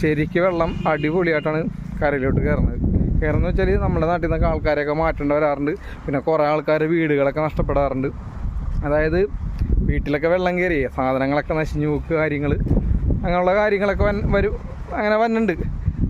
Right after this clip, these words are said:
അപ്പോൾ എന്ന് വെച്ചാൽ ഇതുപോലെ കണ്ട, ഇതുപോലെ കടൽ ഭിത്തി നമ്മളുടെ നാട്ടിലും അത് നിർമ്മിക്കുകയാണെങ്കിൽ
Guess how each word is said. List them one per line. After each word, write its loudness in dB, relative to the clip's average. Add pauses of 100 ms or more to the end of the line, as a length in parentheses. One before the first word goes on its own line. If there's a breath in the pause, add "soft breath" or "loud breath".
(160)
അപ്പോൾ 0
എന്ന് -2
വെച്ചാൽ 0 (220)
ഇതുപോലെ 2
കണ്ട, 0 (320)
ഇതുപോലെ 0
കടൽ 0
ഭിത്തി -2
നമ്മളുടെ 2
നാട്ടിലും 2 (320)
അത് 0
നിർമ്മിക്കുകയാണെങ്കിൽ 0